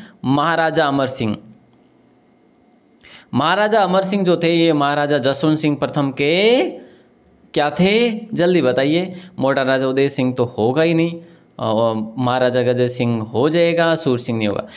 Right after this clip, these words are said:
देखिए, महाराजा जसवंत सिंह प्रथम के भाई थे, ध्यान रखना, <laughs> ठीक है, और गजर सिंह के बेटे थे। तो गजर सिंह के बेटे दो थे, जसवंत सिंह प्रथम और अज-, अमर सिंह।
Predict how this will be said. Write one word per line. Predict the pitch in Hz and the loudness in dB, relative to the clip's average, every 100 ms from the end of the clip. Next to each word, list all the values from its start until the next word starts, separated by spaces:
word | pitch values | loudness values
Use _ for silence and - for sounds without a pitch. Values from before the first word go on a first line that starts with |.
| - - | -18 -4
देखिए, | 160 165 151 - | -2 0 -2 0
महाराजा | 139 156 190 202 202 | 0 0 0 0 0
जसवंत | 156 160 208 214 | 2 2 2 2
सिंह | 208 190 | 2 0
प्रथम | 170 185 175 | 0 0 0
के | 170 | 0
भाई | 104 101 113 | 0 -2 -2
थे, | 110 110 | -2 -2
ध्यान | 104 95 95 | -2 -4 -4
रखना, | - 101 120 147 - | -6 -4 -2 0 -2
<laughs> | - | -2
ठीक | 143 151 | -2 0
है, | 120 - - - | -2 -6 -16 -6
और | 113 117 120 120 131 | 0 2 2 0 0
गजर | 156 185 | 0 0
सिंह | 185 160 143 | 2 0 2
के | 147 | 0
बेटे | 117 110 113 104 | 0 0 0 0
थे। | 113 104 - - | -2 -4 -8 -4
तो | 123 | 0
गजर | 123 160 | 2 0
सिंह | 160 180 | 0 0
के | 175 | 0
बेटे | 147 165 175 175 | 0 0 -2 -2
दो | 165 139 165 | -2 2 2
थे, | 170 160 | 2 2
जसवंत | 143 135 131 165 | 2 0 0 0
सिंह | 156 143 127 | 2 0 -2
प्रथम | 156 190 196 | -2 -2 -2
और | - 127 131 131 | -2 0 0 0
अज-, | - 127 | 0 0
अमर | - 131 123 | 0 0 0
सिंह। | - 104 | -2 -8